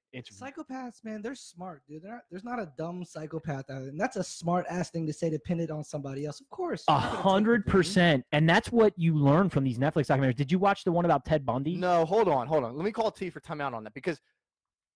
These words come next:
Speaker 3: they, they actually mentioned that on the podcast on P M T when I listened to it. So he, they were like, "He wasn't that smart." Like, after he posted that, after he posted the murder, and he left all his evidence behind in that trash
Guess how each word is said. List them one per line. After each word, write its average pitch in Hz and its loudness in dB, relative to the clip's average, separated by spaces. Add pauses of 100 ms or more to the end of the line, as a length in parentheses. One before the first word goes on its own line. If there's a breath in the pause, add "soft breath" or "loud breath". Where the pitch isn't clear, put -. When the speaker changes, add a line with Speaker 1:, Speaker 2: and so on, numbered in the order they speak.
(140)
Speaker 3:
they, 156 0
they 160 -2
actually 185 -2
mentioned 156 -4
that 107 -8 (160)
on 127 -8
the 123 -8
podcast 123 -4
on 131 -6
P 131 -10
M 117 -8
T 107 -6
when 113 -12
I 107 -6
listened 107 -10
to 104 -6
it. 101 -14
So 139 2
he, 165 -2
they 156 4
were 196 4
like, 170 0 (120)
"He 214 -4
wasn't 220 0
that 160 0
smart." 139 -4 (360)
Like, 165 0
after 214 0
he 220 -4
posted 180 0
that, 233 -2 (500)
after 143 -2
he 165 0
posted 175 0
the 135 -4
murder, 143 -2 (460)
and 135 -8
he 139 -6
left 123 -4
all 143 2
his 139 -6 (300)
evidence 147 -4
behind 139 -4
in 143 -4
that 110 -10 (440)
trash 127 -6